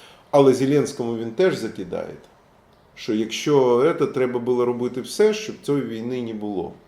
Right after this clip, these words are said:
А сьогодні вони нас знову викидають і говорять в умовах, що жодного, е,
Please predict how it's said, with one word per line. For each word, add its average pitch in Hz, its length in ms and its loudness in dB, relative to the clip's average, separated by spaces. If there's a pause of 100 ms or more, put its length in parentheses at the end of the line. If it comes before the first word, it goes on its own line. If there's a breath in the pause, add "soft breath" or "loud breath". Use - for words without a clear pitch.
(680 soft breath)
А 120 120 6
сьогодні 143 480 6
вони 135 260 2
нас 127 200 0
знову 120 440 0
викидають 113 640 -2
і - 20 -4
говорять 110 560 -2
в 98 140 -10
умовах, 107 500 -2
що 104 420 -4
жодного, 101 540 -2
е, 95 1160 -6